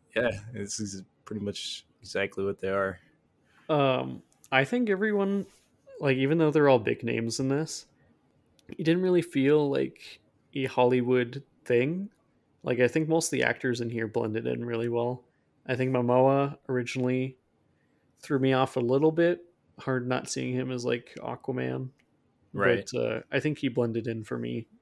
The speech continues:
Speaker 2: near the end of the movie, or near his end.
Speaker 1: Yeah.
Speaker 2: Um, but everyone else in this movie, like Oscar Isaac,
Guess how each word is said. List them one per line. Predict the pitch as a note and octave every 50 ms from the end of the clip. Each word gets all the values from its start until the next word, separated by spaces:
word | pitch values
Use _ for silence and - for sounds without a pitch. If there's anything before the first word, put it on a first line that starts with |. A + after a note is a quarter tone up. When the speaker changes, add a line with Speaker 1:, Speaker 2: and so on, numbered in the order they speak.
| _ _ -
Speaker 2:
near | C3+ B2+ A#2+ A#2+ A2+
the | A2+ A2+ A#2+
end | A#2 A2+ A#2 A#2
of | B2
the | B2
movie, | A#2+ A#2+ A#2+ A#2 B2 A#2+ A#2+ A#2+ _ _ _ _ _ _ _ _ _ _ _ _ _ _
or | C3 B2 A2+ B2+ C3+ _ -
near | C3+ B2+ A#2 A#2 A2
his | A2+ D2+ A#2
end. | A2+ A2 A2+ A#2 A#2+ - _ _ _ _ _ _ _ _ _ _ -
Speaker 1:
Yeah. | - B2 A#2+ A#2 A#2 A#2
Speaker 2:
Um, | A#2 A#2 - - _ _ _ _ _ _ _ _ _ _ _ _ _ _ _ _
but | - B2+ B2
everyone | D3+ F#3 G#3 G3 E3
else | D3+ D#3 -
in | F#3 F3+
this | E3+ -
movie, | F3+ F3+ F3
like | E3+ C#3+ B2 -
Oscar | B2+ C3 B2+ - - B2+ A2+
Isaac, | A#2 A#2 A#2 - C#3+ C#3+ C#3+ -